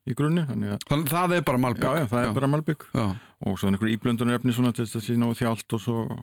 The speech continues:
Speaker 1: verða stíft og eitthvað svona, sko.
Speaker 2: Mm.
Speaker 1: Og, og hérna, það er ekki bara sjálft slitlagið þar sem þarf að velja eh, steinefnið, því að það sem er ekki með tjöru, sem er undir, svokallað burðarlag,
Speaker 2: Mm.
Speaker 1: það þarf líka að vera af, af ákveðnu styrkleika og ákveðnu gerð,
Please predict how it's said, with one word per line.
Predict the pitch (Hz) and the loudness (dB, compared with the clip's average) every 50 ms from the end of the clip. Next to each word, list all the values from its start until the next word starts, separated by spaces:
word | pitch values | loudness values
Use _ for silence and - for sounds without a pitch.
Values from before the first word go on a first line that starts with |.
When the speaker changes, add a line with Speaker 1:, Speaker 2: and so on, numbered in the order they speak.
| - - 104 107 107 107 131 131 | -12 -14 -14 -14 -12 -12 -8 -4
Speaker 1:
verða | 123 117 113 113 113 | -2 0 0 0 -2
stíft | - - 120 113 - - _ - | -2 0 -2 -2 -2 -4 _ -2
og | 120 | -2
eitthvað | 120 - 127 120 | 0 0 0 0
svona, | 139 147 | 0 0
sko. | 139 - 165 151 - - | 2 0 -2 0 2 0
Speaker 2:
Mm. | 117 110 101 95 - - - - _ _ _ - | 2 2 0 0 -4 -12 -16 -16 _ _ _ -4
Speaker 1:
Og, | 110 110 110 110 107 107 - - - - | -2 0 2 2 0 0 -2 -6 -6 -4
og | 135 113 110 110 104 | -2 -2 -2 -2 -2
hérna, | 117 107 98 117 110 | -4 -2 0 0 0
það | 123 127 | 0 0
er | 117 104 | 0 -2
ekki | 113 101 | -2 -2
bara | - 135 160 151 139 | 0 -2 0 0 0
sjálft | - - 135 123 - - | 0 0 -2 -2 -2 0
slitlagið | 151 160 170 151 - - 127 117 113 | 2 2 2 0 0 0 0 0 0
þar | 117 110 | 0 0
sem | 120 113 | 0 0
þarf | 131 123 117 120 | 0 0 2 2
að | 113 120 | 2 2
velja | 135 143 147 139 120 113 110 104 - _ _ _ _ _ _ _ _ _ _ _ _ | 2 2 2 2 2 2 0 -2 -4 _ _ _ _ _ _ _ _ _ _ _ _
eh, | - - - - - - - | -6 -6 -6 -6 -10 -12 -10
steinefnið, | - - 123 127 127 120 113 101 107 113 131 170 - _ _ _ _ _ _ _ _ _ _ _ _ _ _ _ _ - | -4 -2 2 4 4 4 2 2 2 2 2 2 -2 _ _ _ _ _ _ _ _ _ _ _ _ _ _ _ _ -2
því | 113 110 | 0 0
að | 107 101 | 2 0
það | 117 113 - | 0 0 0
sem | - 120 120 | 2 2 2
er | 113 | 2
ekki | 123 139 - - - 135 | 0 0 -4 -2 0 0
með | 127 117 - | 0 0 0
tjöru, | - 143 139 127 110 110 110 | 0 0 2 2 2 0 2
sem | 110 120 117 | 2 2 2
er | 113 127 | 4 2
undir, | 135 135 - - 110 117 | 2 0 0 0 -2 -2
svokallað | 117 123 120 127 117 117 110 - | 0 -2 -4 -2 0 -2 0 0
burðarlag, | 131 131 147 127 110 98 98 101 110 113 _ | 0 0 0 0 0 0 0 -2 -2 -2 _
Speaker 2:
Mm. | - 120 110 98 - _ | 0 0 0 -2 -4 _
Speaker 1:
það | - 117 123 156 151 | -4 -2 -2 0 0
þarf | - 139 123 | 0 0 2
líka | 127 151 147 - 143 | 2 0 0 -2 -2
að | 131 | 0
vera | 131 127 120 123 123 123 | 2 2 2 2 0 0
af, | - - | 0 -2
af | - 127 123 123 127 | -2 -2 -2 0 -2
ákveðnu | 131 - - 131 127 120 | -4 -2 0 -2 -2 0
styrkleika | - - 139 - - - 139 123 - 135 | -2 -4 -4 -4 -2 -4 -4 -2 0 -2
og | 131 117 | -2 0
ákveðnu | 127 123 120 - | 0 0 0 0
gerð, | - 160 170 147 - - | 0 0 0 -2 -4 -6